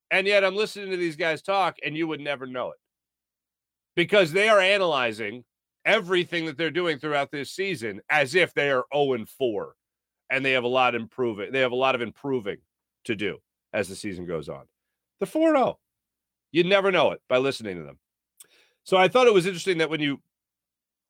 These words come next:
talk about a, a, a defense like that of the, uh, Arizona Car-, or Arizona Cardinals, for instance,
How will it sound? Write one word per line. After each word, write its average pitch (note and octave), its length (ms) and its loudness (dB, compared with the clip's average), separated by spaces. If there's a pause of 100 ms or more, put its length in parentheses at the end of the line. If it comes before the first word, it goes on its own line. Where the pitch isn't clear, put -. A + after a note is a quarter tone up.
(160)
talk F3 240 4
about D#3 220 4
a, A#2+ 160 2
a, A2 260 0
a A2 40 -4
defense A#2+ 680 -6 (240)
like B2+ 240 -4
that C#3 220 2
of A#2+ 160 -4
the, B2 220 0
uh, G#2 220 0 (640)
Arizona C#3 320 -2
Car-, A#2+ 240 -4
or B2+ 120 -2
Arizona C#3+ 320 -4
Cardinals, C#3 440 -2
for G#2 200 -6
instance, F2+ 420 -10